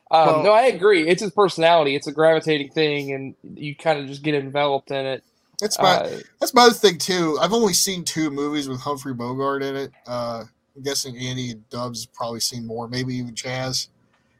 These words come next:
Speaker 3: Is he, like, one of those actors that's kinda like Jack Nicholson, where he's just kind of himself,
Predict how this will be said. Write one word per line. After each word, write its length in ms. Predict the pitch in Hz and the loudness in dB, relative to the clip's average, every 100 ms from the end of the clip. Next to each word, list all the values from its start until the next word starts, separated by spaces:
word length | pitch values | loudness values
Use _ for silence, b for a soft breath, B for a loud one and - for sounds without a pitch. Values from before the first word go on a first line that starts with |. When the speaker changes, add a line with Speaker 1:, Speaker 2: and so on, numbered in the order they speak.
| - | -2
Speaker 3:
Is 160 | 175 | 0
he, 140 | 269 320 | 2 6
like, 360 | 277 254 220 - _ _ _ _ | 8 8 6 -2 _ _ _ _
one 160 | 151 190 | 4 6
of 80 | |
those 160 | 190 165 | 6 2
actors 480 | 135 160 160 165 139 | 2 2 2 -2 -4
that's 140 | 135 | -6
kinda 260 | - 156 160 | -4 -2 0
like 160 | 160 | -2
Jack 300 | 147 156 151 | 0 0 0
Nicholson, 440 | 151 151 151 165 151 | -2 -4 -4 -6 -6
where 120 | 135 | -6
he's 180 | 147 131 | -6 -6
just 220 | 151 139 | -4 -4
kind 220 | - 151 | -2 -2
of 80 | 151 | -2
himself, 520 | 131 123 147 139 143 | -2 -4 -2 -2 -2